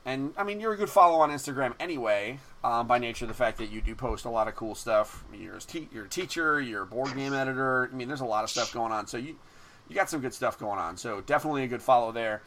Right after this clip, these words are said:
Uh, but the specialist of special guests, we have Aaron Dean. You are, uh, it's exciting because you are both an author and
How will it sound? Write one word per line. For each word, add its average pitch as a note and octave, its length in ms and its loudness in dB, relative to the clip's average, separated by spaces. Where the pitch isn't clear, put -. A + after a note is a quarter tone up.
Uh, D3 140 8
but - 400 6
the C3+ 80 -6
specialist C#3+ 840 0
of A#2 100 -8
special B2 400 2
guests, G#2 480 -2
we G3 80 6
have F3+ 80 8
Aaron D3+ 220 2
Dean. C3 480 0
You F3 200 0
are, E3 640 8
uh, D#3 480 6
it's D3 760 -4
exciting F3+ 400 2
because C#3 260 -4
you F3+ 100 0
are D3 100 8
both C#3+ 200 2
an C3+ 120 -4
author F#3 360 0
and C#3 280 -2